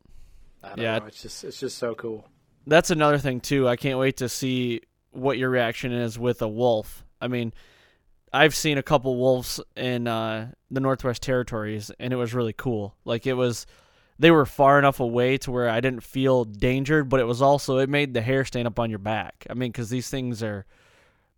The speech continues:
Speaker 2: they're bigger than your average pet. You know what I mean? It, it's,
Speaker 1: Oh,
Speaker 2: and
Speaker 1: yeah.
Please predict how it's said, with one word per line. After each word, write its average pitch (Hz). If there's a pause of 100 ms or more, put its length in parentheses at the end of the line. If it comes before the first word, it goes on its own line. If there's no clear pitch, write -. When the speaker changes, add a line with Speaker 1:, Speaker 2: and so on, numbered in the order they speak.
Speaker 2:
they're 143
bigger 131
than 117
your 113
average 110
pet. 110 (260)
You 117
know 113
what 117
I 117
mean? 113
It, 113
it's, 123
Speaker 1:
Oh, - (220)
Speaker 2:
and 131
Speaker 1:
yeah. -